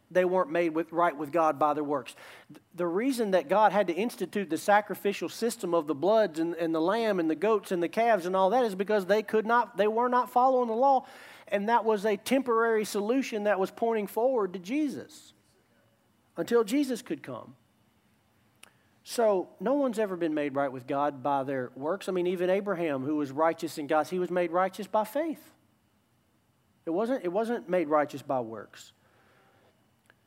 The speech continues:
So I'm telling you that because as a Christian, when you walk around and you fall short, your mind can immediately go to, "Well, yeah, I, I messed up, so, you know, I don't even know if I'm saved," or these types of things. And I want you to get away from that. Those, that's,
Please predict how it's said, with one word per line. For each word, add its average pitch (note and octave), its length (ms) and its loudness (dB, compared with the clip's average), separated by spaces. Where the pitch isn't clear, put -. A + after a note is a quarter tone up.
So G#3 140 4
I'm F#3 140 2
telling C4+ 320 2
you F#3 80 -4
that F3 180 2
because F3+ 240 0
as F#3 180 4
a E3+ 60 0
Christian, A3+ 380 -4
when F3 120 0
you F3 120 -2
walk F3 260 4
around A3 320 -2
and F3+ 140 -2
you E3+ 40 -6
fall E3 300 2
short, A#3 460 -2
your D#3+ 160 -2
mind F#3+ 540 2
can G3 120 -2
immediately F3 600 -2
go G3+ 220 0
to, F3+ 340 0
"Well, F#3+ 420 2
yeah, G#3 220 0
I, F3+ 260 -4
I F3+ 40 -4
messed F#3 300 -2
up, A3 140 -2
so, E3+ 400 2
you F3 100 -4
know, E3 160 -2
I F3 80 -4
don't F#3+ 120 0
even F3 160 -2
know F3 120 2
if F3 120 -4
I'm D#3 240 0
saved," G3+ 480 -2
or C#3+ 100 -2
these D#3 240 -8
types F3 300 -2
of D3 100 -6
things. A3 340 -4
And D#3 140 -4
I F3+ 80 4
want G#3 240 -2
you F#3+ 60 -8
to E3 80 -2
get E3+ 160 0
away F#3 200 2
from F3+ 200 -4
that. E3+ 180 0
Those, F#3+ 220 0
that's, F#3 240 2